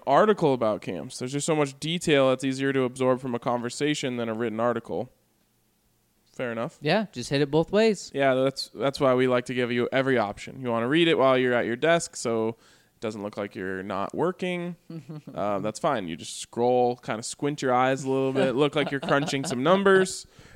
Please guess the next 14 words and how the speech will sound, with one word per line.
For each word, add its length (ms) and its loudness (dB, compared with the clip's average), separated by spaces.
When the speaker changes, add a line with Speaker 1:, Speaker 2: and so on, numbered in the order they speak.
Speaker 1:
and 100 -2
your 60 0
boss 280 4
is 120 -4
off 180 0
your 80 -4
back. 260 -2
If 60 -10
you 100 -6
put 140 -4
the 80 -2
headphones 560 6
in, 360 2
Speaker 2:
Yeah. 240 -4